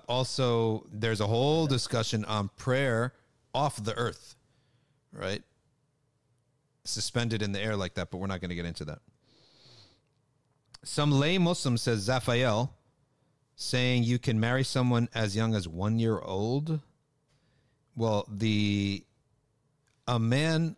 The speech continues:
look, marriage has a couple aspects. One of the facets of the marriage contract is merely the transition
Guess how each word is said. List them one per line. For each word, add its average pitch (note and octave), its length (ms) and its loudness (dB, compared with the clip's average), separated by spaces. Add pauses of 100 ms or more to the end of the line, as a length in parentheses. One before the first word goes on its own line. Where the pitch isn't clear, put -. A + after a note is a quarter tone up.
look, - 340 -6 (960)
marriage F#3+ 420 0
has C3 200 -2
a A2 60 0
couple G#2 240 -2
aspects. F#2+ 380 -6
One A2+ 340 0
of D#3+ 140 -2
the D3+ 60 0
facets - 680 -4
of G2 160 -4
the G2+ 60 -2
marriage G#2+ 480 0
contract G2 680 -4
is G2+ 160 -2
merely C#3+ 480 2
the G#2+ 120 -2
transition G#2 840 -4